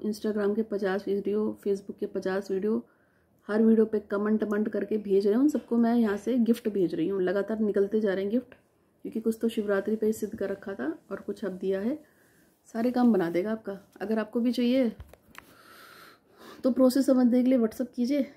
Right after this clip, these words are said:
कि "दीदी कैसे फ्री गिफ्ट मिलेगा", तो मैं आपको भी बता के भेज दूँगी और साथ में अपनी मनोकामना और एड्रेस जरूर भेजिएगा।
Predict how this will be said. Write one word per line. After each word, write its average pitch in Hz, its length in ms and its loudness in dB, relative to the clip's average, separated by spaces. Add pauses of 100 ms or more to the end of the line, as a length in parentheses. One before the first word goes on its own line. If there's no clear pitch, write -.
(200)
कि 233 60 -4
"दीदी 240 220 2
कैसे 226 260 0
फ्री 233 200 0
गिफ्ट 226 220 -4
मिलेगा", 226 280 0
तो 226 100 -2
मैं 214 120 0
आपको 190 180 -4
भी 196 60 -4
बता 202 240 -4
के 202 120 -4
भेज 208 180 -2
दूँगी 254 260 2
और 285 80 -2
साथ 233 260 -4
में 214 60 -8
अपनी 214 120 -4
मनोकामना 202 540 0
और 233 100 0
एड्रेस 196 260 -4
जरूर 170 160 -8
भेजिएगा। 156 440 -8